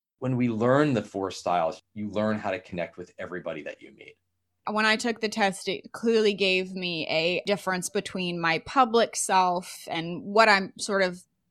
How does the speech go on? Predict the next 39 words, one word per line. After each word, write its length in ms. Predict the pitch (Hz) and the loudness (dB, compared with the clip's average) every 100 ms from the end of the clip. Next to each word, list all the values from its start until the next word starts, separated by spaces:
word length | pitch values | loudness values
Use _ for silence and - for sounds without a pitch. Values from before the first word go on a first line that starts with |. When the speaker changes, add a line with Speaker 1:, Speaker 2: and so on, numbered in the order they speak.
| _ - | _ -6
Speaker 2:
presenting 800 | - 208 190 196 190 175 151 175 | 0 0 0 -2 -2 -2 -2 -6
to 100 | - | -8
the 140 | 170 165 | -6 -6
world. 520 | 147 104 117 220 - _ _ _ - | -4 -4 -6 -8 -14 _ _ _ -8
And 200 | 185 196 | -2 0
then 180 | 185 185 | 0 0
there's 240 | 175 175 | -2 -2
the 120 | 180 175 | -2 -4
private 720 | - 170 170 170 160 143 - | -4 -4 -2 -2 -2 -4 -4
self, 360 | - 156 160 | -4 -4 -6
the 140 | - 165 | -8 -6
things 340 | 190 190 175 | -4 -4 -2
that 120 | 175 165 | -2 -2
I 100 | 165 | -2
do 320 | 160 160 156 | -4 -4 -4
by 200 | 156 160 | -4 -2
myself 540 | 156 151 - 156 151 | -2 -4 -4 -6 -4
or 100 | 165 | -4
with 160 | 160 156 | -4 -6
people 320 | 160 - 147 | -8 -2 0
that 220 | 147 139 - | 0 0 -2
I 120 | 143 | -6
care 300 | - 160 147 | -6 -6 -4
about, 320 | 143 139 139 | 0 0 -2
that 80 | 127 | -8
I'm 180 | 117 147 | -8 -8
close 380 | - 143 156 - | -6 -6 -6 -6
to. 340 | - 147 - _ _ _ _ _ | -4 -4 -4 _ _ _ _ _
Could 200 | - 220 | -4 -2
you 80 | 196 | 0
go 180 | 190 190 | 4 4
into 220 | 196 180 | 2 -2
detail 340 | 190 185 196 | -4 -2 0
of 80 | 175 | 0
how 300 | - 180 180 | 2 4 4
those 320 | 180 180 180 | 2 -2 -2
relate 480 | 190 180 180 185 180 - | -2 0 2 2 2 0
and 340 | 185 180 165 | -2 -2 -4
what 240 | 190 208 | 4 4